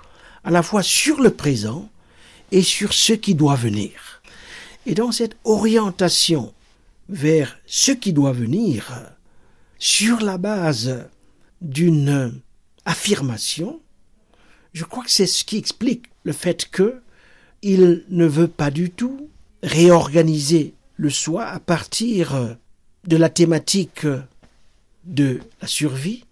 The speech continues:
ou de l'infravie, ou encore sur la base d'une identité blessée. Mais ce qui m'intrigue par ailleurs dans Peau noire, masque blanc, c'est quand même les, les premières pages de ce livre.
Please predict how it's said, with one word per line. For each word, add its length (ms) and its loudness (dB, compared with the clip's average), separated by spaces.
ou 80 -10
de 100 -6
l'infravie, 760 -4
ou 160 8
encore 680 4
sur 180 -6
la 100 -6
base 280 -6
d'une 120 -2
identité 580 -6
blessée. 480 -6
Mais 100 -4
ce 140 -8
qui 140 -6
m'intrigue 640 0
par 240 -4
ailleurs 420 2
dans 340 -8
Peau 180 -4
noire, 240 -6
masque 340 -6
blanc, 360 -8
c'est 140 -2
quand 180 0
même 180 2
les, 200 4
les 220 -4
premières 440 0
pages 480 -2
de 80 -8
ce 200 -4
livre. 480 -8